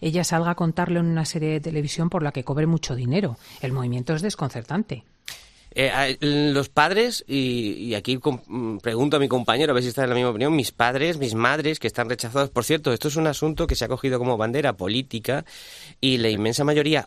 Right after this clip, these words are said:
Speaker 2: hoy por hoy, en mi despacho, son mamás que no ven a sus hijos. Normalmente esto es un asunto que siempre se clarificaba que lo sufrían los caballeros,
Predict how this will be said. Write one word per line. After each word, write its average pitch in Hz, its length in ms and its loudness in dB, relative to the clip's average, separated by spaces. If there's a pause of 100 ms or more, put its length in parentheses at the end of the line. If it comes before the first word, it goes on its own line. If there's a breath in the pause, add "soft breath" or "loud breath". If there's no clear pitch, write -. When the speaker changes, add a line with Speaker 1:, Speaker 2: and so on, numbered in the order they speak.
(120)
Speaker 2:
hoy 135 200 2
por 135 200 2
hoy, 139 200 2
en 107 160 0
mi 107 80 0
despacho, 143 640 -2
son 120 220 -2
mamás 131 320 0
que 147 120 -4
no 120 140 0
ven 120 160 0
a 104 40 -2
sus - 240 -6
hijos. - 360 -2 (340 loud breath)
Normalmente 123 400 2
esto 147 140 0
es 139 80 -2
un 151 140 2
asunto 135 360 0
que 120 80 -2
siempre 117 320 -4
se 117 180 0
clarificaba 113 540 -2
que 123 60 0
lo 110 80 0
sufrían 95 360 -2
los 87 120 -6
caballeros, 147 600 0